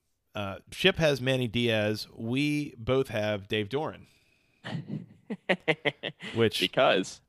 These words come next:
Speaker 1: there's
Speaker 2: N C State's the bar,
Speaker 1: let's
Speaker 2: baby.
Speaker 1: say there's decided irony here. <laughs>
Speaker 2: N C State is the bar, and you knew I had to make that change. Um, we went over. I actually didn't know, so before we hit record, I just told,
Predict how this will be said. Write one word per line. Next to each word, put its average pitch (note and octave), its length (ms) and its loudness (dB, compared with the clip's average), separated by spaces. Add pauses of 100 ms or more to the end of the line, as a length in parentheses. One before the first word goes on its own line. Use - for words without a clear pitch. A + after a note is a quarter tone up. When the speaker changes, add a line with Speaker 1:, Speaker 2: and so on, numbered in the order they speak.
Speaker 1:
there's C#3 240 6
Speaker 2:
N A2+ 120 4
C B2 120 0
State's B2 320 4
the A#3 100 6
bar, E2 380 6
Speaker 1:
let's - 140 -4
Speaker 2:
baby. F#2 80 -2
Speaker 1:
say A#2 100 2
there's C3 220 2
decided C#3 500 4
irony G#2 440 2
here. A#2 440 -2 (680)
<laughs> - 1500 -14
Speaker 2:
N G#2+ 140 0
C D3+ 200 -6
State B2 340 2
is A#2 220 0
the A#2 100 -6
bar, F2 380 4
and G2+ 200 -2
you G2 80 -2
knew A2 160 4
I G#2 80 8
had F#2 140 4
to F#2+ 60 -2
make F#2 180 0
that F2+ 140 2
change. - 460 -6 (340)
Um, E2+ 440 2 (840)
we G2+ 140 4
went G2 200 6
over. F#2 380 6
I F#2+ 120 4
actually A2+ 260 2
didn't F#2 320 -6
know, F2 380 2
so E2 400 0
before G2 200 0
we F2+ 80 4
hit F#2+ 120 0
record, E2 360 -2
I E2+ 80 0
just - 220 -8
told, E2+ 200 0